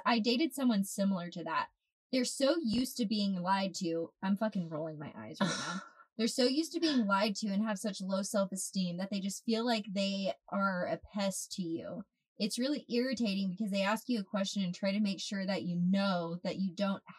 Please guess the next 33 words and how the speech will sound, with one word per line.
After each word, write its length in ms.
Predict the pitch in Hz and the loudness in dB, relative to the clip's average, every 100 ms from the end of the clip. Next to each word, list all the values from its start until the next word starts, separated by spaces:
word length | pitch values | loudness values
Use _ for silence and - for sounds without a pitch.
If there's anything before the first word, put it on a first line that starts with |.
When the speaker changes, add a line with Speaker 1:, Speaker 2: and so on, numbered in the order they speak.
| - | 2
Speaker 1:
have 200 | 220 254 - | 4 2 0
to 100 | 208 | -4
do 300 | 175 208 220 | -2 -2 -2
so. 560 | - - 151 143 175 - _ _ - | -4 -2 -2 -2 -4 -6 _ _ 2
And 160 | 196 | 2
so, 640 | - - 330 202 165 190 226 _ _ | 2 4 6 6 4 0 -4 _ _
when 160 | 226 208 | 2 4
you 100 | 196 | 4
didn't 300 | 226 247 - | 4 4 2
want, 440 | 185 202 220 233 - | 0 2 4 2 0
or 80 | 214 | -2
you 140 | 208 | 2
don't 160 | 220 202 | 2 2
have 120 | 220 | 0
to 60 | 196 | -2
do 160 | 190 | -2
so 260 | 185 - 180 | -2 0 -2
and 120 | 175 | -2
so, 400 | 170 208 170 165 - _ - | -2 0 0 -2 -6 _ 0
didn't 280 | 240 269 226 | 0 2 0
want 280 | 233 220 214 | 0 0 0
to 80 | 208 | -2
do 300 | 190 208 185 | 0 0 2
it, 200 | 175 - | 0 -2
you'd 300 | 190 208 202 | -2 -2 0
have 240 | 208 202 175 | 0 0 0
just 220 | 196 - | -4 0
said 220 | 208 190 | 0 2
no 240 | 196 185 | 2 2
in 80 | 185 | -2
the 80 | 165 - | -4 -6
first 320 | 175 170 - | -6 -6 -6
place." 340 | 143 117 - | -6 -6 -8